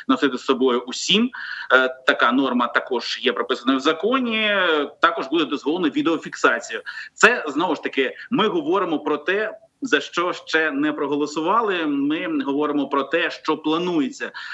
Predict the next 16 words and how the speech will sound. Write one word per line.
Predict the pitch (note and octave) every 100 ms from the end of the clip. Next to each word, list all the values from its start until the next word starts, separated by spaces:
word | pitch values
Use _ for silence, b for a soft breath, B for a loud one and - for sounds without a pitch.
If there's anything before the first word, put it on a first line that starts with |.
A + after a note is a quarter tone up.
| B
Але | A#2+ C3 F3+ G3+ F3+ D#3 C#3+
завжди | B2+ B2+ D#3 D#3
треба | C3 C#3 C3 B2+ B2 A#2+
мати | C3+ C3 C3+
на | C#3
увазі, | C3+ F3 C#3+ C3
що, | - - B2+ B2
ну, | D3 F#3
наприклад, | C3+ C3+ C#3+ C#3+ C3 -
е, | C3+ B2+ B2+ A#2 B B - -
перше | E3+ G3 -
читання, | C3+ C#3 C#3 B2 A#2 A#2 -
так, | B2 D3 -
цього | C3 B2
законопроекту | A#2+ B2+ B2 A#2+ B2+ B2 A#2+ C3+ A#2+ B B
від | A#2+ C3 C#3 A#2